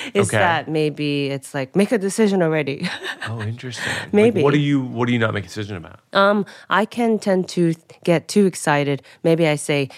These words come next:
Speaker 1: yes to a lot of things,
Speaker 2: Right.
Speaker 1: and then so
Speaker 2: Over yes.
Speaker 1: Yeah, yeah, yeah. So that can be annoying for sure.
Speaker 2: Right.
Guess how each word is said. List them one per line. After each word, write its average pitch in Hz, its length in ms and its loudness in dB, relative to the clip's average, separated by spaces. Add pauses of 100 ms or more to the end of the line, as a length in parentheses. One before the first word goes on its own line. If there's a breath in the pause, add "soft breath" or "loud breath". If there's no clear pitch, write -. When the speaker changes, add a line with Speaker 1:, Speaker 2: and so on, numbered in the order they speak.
Speaker 1:
yes 143 380 0
to 143 140 2
a - 20 2
lot 139 180 0
of 139 140 -4
things, 151 400 2
Speaker 2:
Right. - 100 2
Speaker 1:
and 135 80 0
then 135 160 -4
so 104 220 0
Speaker 2:
Over - 80 2
yes. 85 460 -6 (100)
Speaker 1:
Yeah, 151 260 4
yeah, 131 220 -6
yeah. 107 320 -10
So - 120 -6
that 170 200 0
can 165 140 -4
be 147 100 -4
annoying 110 360 -4
for - 140 -4
sure. - 440 -4 (520 soft breath)
Speaker 2:
Right. 123 140 4